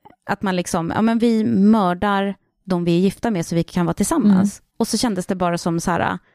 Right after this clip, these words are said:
Speaker 1: overkligt att det också faktiskt har hänt i verkligheten.
Speaker 2: Det har känts så när jag har lyssnat, som att det är en film eller en, en bok.
Speaker 1: Eller hur?
Speaker 2: Helt galet och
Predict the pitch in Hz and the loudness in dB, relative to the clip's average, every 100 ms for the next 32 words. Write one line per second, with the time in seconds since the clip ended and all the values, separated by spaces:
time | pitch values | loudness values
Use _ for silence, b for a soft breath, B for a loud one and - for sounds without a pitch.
0 | _ _ _ - 214 165 466 208 - 165 | _ _ _ -2 0 0 -2 -4 -6 -6
1 | 156 - 131 - - 156 - 156 160 156 | -4 -2 -4 -4 -6 -6 -6 -4 -2 -2
2 | 151 180 240 - 285 - - - _ _ | -2 -2 -2 -2 -4 -4 -10 -12 _ _
3 | _ - - 208 285 269 320 - 226 185 | _ -6 2 4 4 2 -2 0 2 2
4 | 196 - 233 - 208 202 190 180 - 247 | 2 0 0 2 2 2 2 0 0 0
5 | 180 185 - - 190 185 180 180 180 - | 0 -2 -4 -2 0 2 2 0 0 2
6 | 180 277 226 - 247 294 - 415 - - | 4 4 2 0 -2 -2 0 0 0 -8
7 | - _ _ - _ B B B B 262 | -8 _ _ -20 _ B B B B -20
8 | B _ - - 254 - 202 190 196 - | B _ -4 0 0 0 0 2 2 0
9 | - 208 - | -2 -2 -2